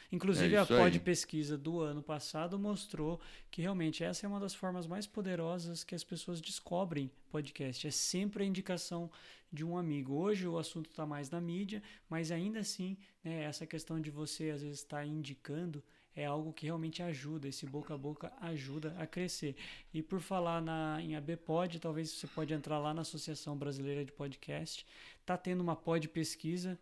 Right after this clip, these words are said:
Speaker 1: dois mil e dezenove.
Speaker 2: Opa, isso é importantíssimo, pessoal. Isso, olha, vamos, vamos, vamos pôr aqui, ó. POD, POD, aí, apareceu ali, ó. POD Pesquisa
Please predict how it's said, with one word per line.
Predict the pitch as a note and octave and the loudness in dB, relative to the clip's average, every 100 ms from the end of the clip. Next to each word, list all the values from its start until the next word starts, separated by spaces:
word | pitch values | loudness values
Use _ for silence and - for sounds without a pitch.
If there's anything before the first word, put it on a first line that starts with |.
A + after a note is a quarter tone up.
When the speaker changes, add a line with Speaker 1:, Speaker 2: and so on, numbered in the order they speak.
| - | -4
Speaker 1:
dois | D3+ C#3 | -4 -2
mil | D3+ D#3 | 2 2
e | D3+ | 4
dezenove. | D3 E3+ E3+ D#3 E3 | 6 8 8 8 8
Speaker 2:
Opa, | E2 | 8
isso | F2 - F#2+ | 6 6 8
é | |
importantíssimo, | G#2 G#2+ - A2+ A2+ - A2+ G#2+ - - - A3+ - F#2 F2 | 10 10 12 10 12 10 12 12 10 6 12 12 12 12 12
pessoal. | - E2 - - D2+ D2 E2 | 12 8 10 10 12 12 10
Isso, | F2 - - | 8 4 4
olha, | F2 E2 D2+ | 8 8 8
vamos, | F2+ G2+ E2+ | 8 10 10
vamos, | F#2+ G2 D#2+ | 12 12 10
vamos | F#2+ G#2 | 10 10
pôr | - F#2 | 10 8
aqui, | - E2 | 8 6
ó. | C#2+ | 6
POD, | - - D#2+ F2 G2 G2 G2+ G#2+ - - - - - - - - | 2 6 10 12 10 8 4 2 -8 -20 -20 -18 -18 -18 -6 6
POD, | D#2 D#2 F2 F2 E2 G2 - - _ _ _ - - - - | 10 12 10 8 4 4 2 -12 _ _ _ -20 -20 -6 2
aí, | C#2+ C2+ | 4 4
apareceu | C2+ - E2+ - F#2 | 2 4 4 6 8
ali, | E2 D2+ | 8 6
ó. | C#2 - - _ | 4 0 -6 _
POD | E2 D#2 E2 E2 E2+ - _ - _ - - - - - | 6 8 8 6 4 0 _ -20 _ -20 -20 -20 -10 6
Pesquisa | G#2+ G#2+ - - D#2 - - | 8 8 2 2 2 2 -6